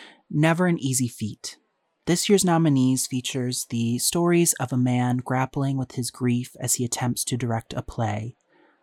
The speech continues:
a black woman in the nineteen twenties reuniting with an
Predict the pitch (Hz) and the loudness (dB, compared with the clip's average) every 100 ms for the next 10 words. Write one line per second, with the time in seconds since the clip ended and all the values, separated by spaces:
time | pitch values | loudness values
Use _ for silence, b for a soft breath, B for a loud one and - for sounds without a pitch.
0 | b - 147 151 170 165 156 151 135 127 | b -2 2 2 2 2 4 6 4 4
1 | 131 - 131 127 - 123 110 110 113 131 | 2 0 0 -2 0 0 0 -2 0 2
2 | 135 131 123 120 113 117 - 120 - | 2 2 2 0 0 -2 -4 -6 -2